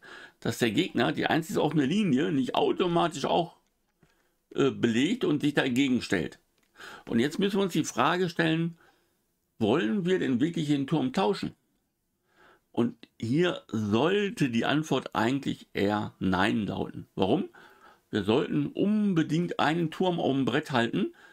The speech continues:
weil in diesen entstehenden Endspielen, da wird vielleicht vieles getauscht, mal die Figuren getauscht, die Bauern ge-,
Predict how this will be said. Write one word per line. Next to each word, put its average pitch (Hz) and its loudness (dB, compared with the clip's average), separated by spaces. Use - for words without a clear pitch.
weil 127 2
in 131 2
diesen 139 0
entstehenden 202 0
Endspielen, 147 0
da 113 2
wird 147 -2
vielleicht 175 -2
vieles 214 -4
getauscht, 175 0
mal 160 0
die 156 0
Figuren 170 0
getauscht, 156 0
die 180 -2
Bauern 170 2
ge-, 143 -2